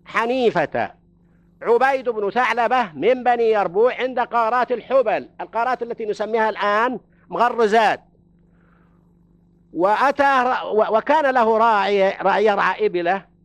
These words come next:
فأتى إليه فأخبره بأنه وجد الخضر، خضر حجر، وجد في قاع حجر النخيل والآطام والحصون، وأخبره بذلك،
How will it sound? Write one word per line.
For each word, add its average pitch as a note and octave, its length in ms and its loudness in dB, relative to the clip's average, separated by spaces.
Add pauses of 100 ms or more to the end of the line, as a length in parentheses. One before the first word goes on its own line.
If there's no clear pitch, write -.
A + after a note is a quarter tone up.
(140)
فأتى C#4 480 0
إليه C4 300 0
فأخبره A#3+ 1000 0
بأنه A3+ 420 -2
وجد A3+ 640 2 (540)
الخضر، A3 540 -2
خضر G3+ 320 -4
حجر، G3+ 440 -4 (480)
وجد A3 320 0
في A3 160 -4
قاع F#3+ 320 -2
حجر G#3+ 480 -2 (340)
النخيل A3+ 720 -4
والآطام A3 840 -2
والحصون، A3 800 -2 (240)
وأخبره B3+ 600 0
بذلك، F3+ 500 -2